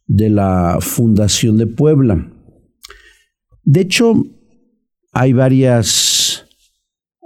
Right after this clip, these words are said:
eh, hipótesis al respecto que a veces caen en contradicción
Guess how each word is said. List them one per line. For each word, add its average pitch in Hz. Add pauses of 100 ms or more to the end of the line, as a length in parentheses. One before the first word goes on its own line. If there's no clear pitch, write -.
eh, 107
hipótesis - (680)
al 117
respecto 135 (2500)
que -
a 127
veces 120
caen 123
en 120
contradicción 110